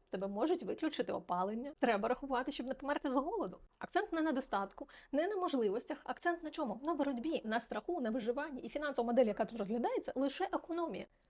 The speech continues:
Тобто дитину з чотирнадцяти років починають програмувати на фокус нестачі, на фокус виживання. Дитина зі школьної освіти може взяти собі паттерн на поведінку, що життя дорівнює виживання.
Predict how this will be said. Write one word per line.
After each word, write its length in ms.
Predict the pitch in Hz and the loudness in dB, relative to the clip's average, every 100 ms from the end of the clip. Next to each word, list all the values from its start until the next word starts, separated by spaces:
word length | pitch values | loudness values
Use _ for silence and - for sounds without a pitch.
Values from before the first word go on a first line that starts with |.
| _ | _
Тобто 440 | 285 254 - 262 - | 6 6 4 -2 -2
дитину 480 | 254 - 220 196 220 | -4 -2 -2 -4 -6
з 60 | |
чотирнадцяти 680 | - 208 220 254 - 339 294 | -6 -4 -4 -4 -6 -4 -2
років 320 | 185 180 202 | -2 -2 -6
починають 540 | - 226 254 285 311 - | -4 -4 -2 -2 -4 0
програмувати 720 | 240 277 240 226 190 220 311 | 2 2 2 0 -2 -2 -2
на 120 | 226 | 0
фокус 380 | - 302 262 - | -2 -2 -4 -2
нестачі, 600 | 311 359 - 214 - 370 - | -4 -4 -6 -8 -10 -14 -8
на 140 | 226 226 | -6 0
фокус 320 | 277 277 - | 0 0 -2
виживання. 540 | 220 208 233 220 185 214 | -2 0 0 0 -2 -4
Дитина 520 | 202 311 427 226 196 | -2 0 0 0 0
зі 120 | 254 | -2
школьної 400 | - 311 285 214 | -2 -2 -2 -2
освіти 420 | 202 359 453 - | -4 0 0 0
може 280 | 233 262 214 | -2 0 0
взяти 320 | 214 277 262 | 0 0 0
собі 240 | - 185 185 | -4 -4 0
паттерн 300 | 226 196 190 | 0 -2 -4
на 60 | |
поведінку, 460 | 202 208 392 466 - - - | -4 -2 -2 -4 -6 -10 -16
що 220 | - 277 | -2 0
життя 460 | 214 208 - 233 - - - | 2 0 -2 -6 -6 -6 0
дорівнює 560 | 233 240 233 277 254 226 | 2 4 2 -2 -2 -2
виживання. 580 | 226 214 214 214 185 | 0 2 0 -2 -4